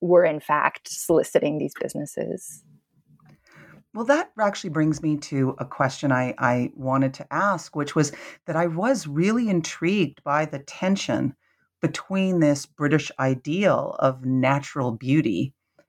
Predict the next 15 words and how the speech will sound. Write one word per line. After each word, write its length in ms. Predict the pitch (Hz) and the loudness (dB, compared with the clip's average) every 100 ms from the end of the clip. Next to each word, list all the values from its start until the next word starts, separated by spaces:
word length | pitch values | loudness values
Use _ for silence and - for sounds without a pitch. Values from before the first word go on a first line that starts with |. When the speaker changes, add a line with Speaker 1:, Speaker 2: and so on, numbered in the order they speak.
| _ - | _ -2
Speaker 2:
and 300 | 170 185 196 | 0 0 -2
the 100 | 160 | -2
reality 760 | 160 147 143 240 214 - - | 0 2 2 2 -2 -4 -8
that, 260 | 139 143 - _ _ _ _ _ - | 4 4 4 _ _ _ _ _ -6
you 80 | 147 | -2
know, 100 | 135 | 2
whether 280 | 160 165 | 2 2
the 280 | 151 143 135 _ | 0 0 0 _
purveyor 840 | - 143 131 143 143 135 131 127 - | -4 -2 4 4 6 2 2 -2 -6
is 200 | 135 127 | -8 -4
the 80 | 131 | 0
more 400 | 127 127 127 - _ 123 | 2 4 2 -2 _ -8
downscale, 880 | 139 135 135 - - 127 123 123 120 | 0 2 2 -2 -2 0 2 0 -2
you 100 | 123 | 0
know, 260 | 120 120 | 0 0